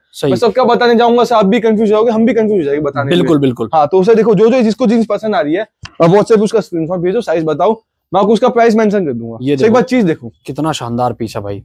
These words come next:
Speaker 1: बहुत जबरदस्त। ये देखो वर्क
Speaker 2: सर,
Speaker 1: कितना
Speaker 2: किसी ने
Speaker 1: हैवी
Speaker 2: देखा
Speaker 1: हुआ है।
Speaker 2: नहीं, किसी ने दिखा नहीं होगा सर ऐसा
Speaker 1: बिल्कुल,
Speaker 2: आर्टिकल।
Speaker 1: बिल्कुल, ये देखो ब्रांड आपको पता लग ही गया है, बहुत शानदार चीज रहेगी,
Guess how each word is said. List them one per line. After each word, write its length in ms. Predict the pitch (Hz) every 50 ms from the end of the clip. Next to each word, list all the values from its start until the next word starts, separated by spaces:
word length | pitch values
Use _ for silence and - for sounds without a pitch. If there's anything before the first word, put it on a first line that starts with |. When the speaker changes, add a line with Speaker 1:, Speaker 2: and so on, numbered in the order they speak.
| _
Speaker 1:
बहुत 320 | 123 120 113 - 143 131 113
जबरदस्त। 440 | 131 110 110 107 107 104 - - -
ये 100 | 131 135
देखो 200 | 131 123 117 147
वर्क 280 | 143 131 139 135 - -
Speaker 2:
सर, 120 | - 226
Speaker 1:
कितना 220 | 233 220 185 - 226
Speaker 2:
किसी 120 | - 269
ने 100 | 240 277
Speaker 1:
हैवी 120 | 277 226 247
Speaker 2:
देखा 180 | 240 - 247
Speaker 1:
हुआ 100 | 262 262
है। 60 | 269
Speaker 2:
नहीं, 120 | 262 254 208
किसी 200 | 247 220 - 247
ने 60 | 254
दिखा 360 | 247 214 196 - - 208 233
नहीं 120 | 247 226 190
होगा 120 | 180 202
सर 100 | 190 220
ऐसा 160 | 196 - -
Speaker 1:
बिल्कुल, 180 | 151 143 143 131
Speaker 2:
आर्टिकल। 140 | 123 123 113
Speaker 1:
बिल्कुल, 280 | 120 113 - 120 117
ये 140 | 117 131 135
देखो 340 | 123 117 104 - 104 98 - _ _ _ _ _ 123
ब्रांड 280 | 120 135 135 139 143 147
आपको 240 | 139 131 - - 139
पता 220 | 127 135 127 135
लग 160 | 127 123 123
ही 80 | 127 127
गया 160 | 127 123 131
है, 80 | 156 175
बहुत 320 | 165 147 - 165 156 -
शानदार 360 | - 143 127 127 127 131 127
चीज 260 | 123 - 131 127 123
रहेगी, 280 | 127 123 127 165 214 226